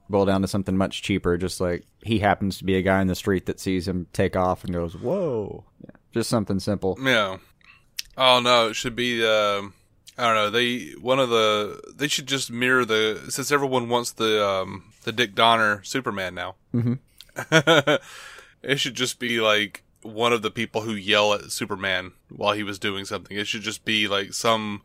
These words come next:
Speaker 2: random line from one of those movies.
Speaker 1: Right.
Speaker 2: <laughs> I don't remember <laughs> any of them though.
Speaker 1: Yeah,
Speaker 2: Um,
Speaker 1: they didn't stick around.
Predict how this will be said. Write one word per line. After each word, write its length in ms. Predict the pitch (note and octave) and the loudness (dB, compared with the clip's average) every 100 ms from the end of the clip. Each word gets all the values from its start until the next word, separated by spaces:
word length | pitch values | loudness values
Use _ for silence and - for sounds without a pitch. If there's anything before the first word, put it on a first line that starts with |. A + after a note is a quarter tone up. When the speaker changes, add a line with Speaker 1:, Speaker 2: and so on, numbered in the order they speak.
| _ - F#2+ | _ -20 -4
Speaker 2:
random 400 | A2+ A2+ A2 G#2+ | -2 0 -4 -2
line 540 | G#2 G#2 G2+ G2 F#2+ - _ | 2 4 4 0 -8 -18 _
from 220 | - B2+ A2+ | -8 -2 2
one 140 | A2+ | 2
of 80 | G#2 | 2
those 180 | G#2 G2 | -2 -2
movies. 440 | G2+ F#2 F#2+ - - | -8 -8 -10 -14 -4
Speaker 1:
Right. 240 | G#2+ G2 - - D5 C#5 - _ | 2 2 2 -6 -16 -16 -18 _
Speaker 2:
<laughs> 560 | _ _ - - - - | _ _ -20 -20 -20 0
I 140 | C#3 | 4
don't 240 | D#3 C#3+ D#3+ | 4 4 2
remember 480 | F3 F3+ G#3 G#3+ | 4 4 4 6
<laughs> 40 | F3 | 6
any 360 | A3 G3 D4 | 6 4 4
of 340 | A#3 G4+ F4+ D#4 | 4 2 -4 -6
them 160 | G4 G4+ | -8 -6
though. 320 | F#4+ F#4 F#4 - _ - - F#4 - - - - | -6 -4 -6 -8 _ -16 -12 -12 -14 -18 -20 -10
Speaker 1:
Yeah, 540 | A#2+ A#2+ B2 B2 B2 | -2 2 6 8 10
Speaker 2:
Um, 40 | A#2+ | 10
Speaker 1:
they 140 | B2 | 8
didn't 240 | A#2 G2+ | 8 4
stick 200 | - F2 | -2 -6
around. 220 | - G1+ | -6 -10